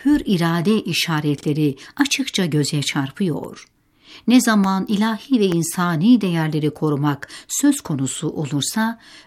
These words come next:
ölüm ve şehadetin bilinçli olarak seçimi takdire şayan olduğunu ortaya koyuyor. Bu yüzden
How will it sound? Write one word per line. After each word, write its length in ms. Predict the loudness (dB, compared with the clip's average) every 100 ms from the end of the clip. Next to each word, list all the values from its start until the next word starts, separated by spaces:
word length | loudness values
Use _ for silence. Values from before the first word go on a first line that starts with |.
| -2
ölüm 360 | 2 2 2
ve 80 | 0
şehadetin 840 | 0 -2 -2 -2 0 -2 0 0 -2 -12 -4
bilinçli 720 | -2 0 0 0 -2 0 2
olarak 540 | 2 -2 -2 -4 -6 -6
seçimi 600 | -4 -2 0 2 0 -2 -12 -20 _
takdire 540 | -8 -4 -2 0 0
şayan 560 | 0 0 0 0 -2 -2
olduğunu 500 | -2 -4 -4 -2 -2
ortaya 400 | -6 -6 -6 -6
koyuyor. 640 | -8 -12 -12 -20 _ -18 -18 _ _ _ _ _ _
Bu 100 | -6
yüzden 520 | -4 -4 -4 -2 0